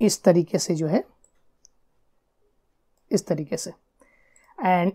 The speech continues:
इसकी भी जो है ओपेसिटी हम जो है फिफ्टी परसेंट पे लाएंगे, ठीक है। आप देख रहे हो काफ़ी अच्छा जो है फील देने लग रहा है।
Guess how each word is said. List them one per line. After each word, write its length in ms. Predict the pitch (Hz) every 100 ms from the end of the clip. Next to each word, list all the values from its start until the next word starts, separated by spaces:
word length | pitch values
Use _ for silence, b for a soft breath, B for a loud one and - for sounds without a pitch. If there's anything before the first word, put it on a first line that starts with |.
| _
इसकी 280 | 226 - 269
भी 100 | 240
जो 120 | 185 185
है 160 | 185
ओपेसिटी 640 | 196 190 185 - 190 208
हम 160 | 170 196
जो 100 | 180
है 100 | 208
फिफ्टी 300 | 269 170 -
परसेंट 480 | 175 175 165 170 160
पे 80 | 185
लाएंगे, 360 | 160 143 139 147 _ _ _ _ _ _ _ _ _ _ -
ठीक 180 | 160 240
है। 60 |
आप 600 | 262 _ - - _ -
देख 240 | 170 208 247
रहे 120 | 269
हो 60 |
काफ़ी 320 | 240 190 - 196
अच्छा 260 | 185 208
जो 140 | 190 185
है 160 | 233
फील 300 | 254 190 185
देने 260 | 175 175 175
लग 180 | 160 160
रहा 260 | 151 156
है। 240 | 151 170